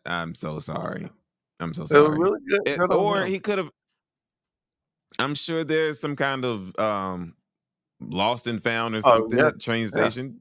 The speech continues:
Speaker 1: He, you know, he could've turned it in there. Uh, so, yeah, good for him, but given the circumstances, uh,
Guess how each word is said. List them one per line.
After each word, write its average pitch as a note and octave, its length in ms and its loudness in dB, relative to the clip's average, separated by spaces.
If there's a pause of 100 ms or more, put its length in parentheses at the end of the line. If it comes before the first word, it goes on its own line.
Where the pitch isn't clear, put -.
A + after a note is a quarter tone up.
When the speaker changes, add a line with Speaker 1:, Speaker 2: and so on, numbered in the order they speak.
Speaker 1:
He, A#2+ 160 -6 (600)
you A2 200 -2
know, A#2+ 240 -4 (320)
he C#3+ 120 0
could've C3 320 0
turned A#2+ 280 0
it G#2+ 60 0
in G2 280 0
there. F#2 560 -2
Uh, - 60 -14 (100)
so, C#3+ 240 0
yeah, C3+ 280 -2
good F#3 260 -2
for C3 100 -4
him, F#2+ 380 -2
but E2+ 300 -2 (280)
given C#3 320 -2
the G#2+ 80 -2
circumstances, F2 760 -6
uh, D#2+ 80 -4